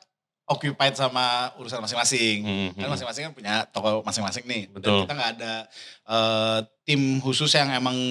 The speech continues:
Speaker 1: dedicated buat ngurusin programnya. Jadi ya agak tersetback lah gitu.
Speaker 2: Ya, ya belum lah.
Speaker 1: Belum.
Speaker 2: Heeh.
Speaker 1: Jadi sebenarnya kita ada beberapa acara yang pengen kita lakuin sih.
Speaker 2: Hmm.
Speaker 1: Eh, mungkin,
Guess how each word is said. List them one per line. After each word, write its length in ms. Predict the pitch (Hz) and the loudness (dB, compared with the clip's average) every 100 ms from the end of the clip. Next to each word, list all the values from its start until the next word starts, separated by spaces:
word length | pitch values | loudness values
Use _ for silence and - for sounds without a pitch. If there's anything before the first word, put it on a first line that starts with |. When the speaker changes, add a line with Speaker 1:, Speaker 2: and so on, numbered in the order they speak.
| 123 | -2
Speaker 1:
dedicated 680 | 123 117 113 127 117 143 139 | -2 -4 -2 -2 -2 -2 -6
buat 480 | 123 120 127 131 _ | -8 0 2 0 _
ngurusin 300 | - 113 120 | -12 -10 -10
programnya. 480 | 113 110 113 117 113 | -6 -4 -2 -2 -2
Jadi 320 | 113 139 135 | 2 4 6
ya 80 | 117 | 4
agak 300 | 113 110 117 | 0 -2 -4
tersetback 640 | - 110 - 110 - 127 | -6 -4 -2 -2 -2 -4
lah 160 | 127 110 | 0 -2
gitu. 160 | 98 95 | -4 -8
Speaker 2:
Ya, 140 | 90 92 - | -10 -12 -4
ya 100 | 104 | 2
belum 320 | 104 104 107 113 | 6 8 8 8
lah. 380 | 104 104 104 | 8 10 8
Speaker 1:
Belum. 240 | 98 131 - | 6 2 0
Speaker 2:
Heeh. 100 | 92 | 0
Speaker 1:
Jadi 140 | 131 170 | 0 0
sebenarnya 260 | 151 151 160 | 0 -4 -2
kita 140 | 160 | 0
ada 200 | 151 131 127 123 120 120 120 | 0 2 2 0 -2 -2 -4
beberapa 560 | 113 123 117 113 - 113 113 110 113 110 113 110 110 - | -6 -10 -6 -6 0 2 2 0 -2 -2 -2 -2 -4 -6
acara 340 | 117 110 120 131 | -10 -2 -2 -2
yang 100 | 123 | -6
pengen 160 | 113 | -12
kita 160 | 110 104 | -10 -6
lakuin 300 | 101 123 120 | -6 -6 -6
sih. 220 | 110 107 | -6 -6
Speaker 2:
Hmm. 340 | 107 107 107 92 | 0 2 2 0
Speaker 1:
Eh, 120 | 98 98 _ _ _ _ | -4 -14 _ _ _ _
mungkin, 280 | 107 135 | _ -10